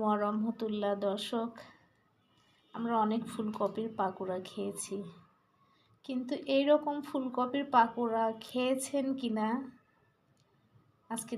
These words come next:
দেখেন। কেন বলছি এই কথাটা? কারণ হলো এই ফুলকপিটাই এতটুকু। এই ফুলকপির সাইজগুলো এতটুকু দেখেন, আমি সাইড থেকে ছাঁটি নাই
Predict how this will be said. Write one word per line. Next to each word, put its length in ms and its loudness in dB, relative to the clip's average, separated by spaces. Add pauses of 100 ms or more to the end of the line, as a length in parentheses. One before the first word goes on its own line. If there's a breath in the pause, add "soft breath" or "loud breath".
(100)
দেখেন। 300 2 (140)
কেন 160 4 (180)
বলছি 240 6 (100)
এই 140 0
কথাটা? 440 4 (1300 soft breath)
কারণ 280 4 (120)
হলো 240 2 (1000)
এই 180 2
ফুলকপিটাই 600 2 (100)
এতটুকু। 420 -4 (1800)
এই 160 0
ফুলকপির 560 0
সাইজগুলো 480 2 (160)
এতটুকু 340 -2 (140)
দেখেন, 280 0 (260)
আমি 140 0 (100)
সাইড 280 0
থেকে 160 -6 (100)
ছাঁটি 240 -4 (120)
নাই 140 -2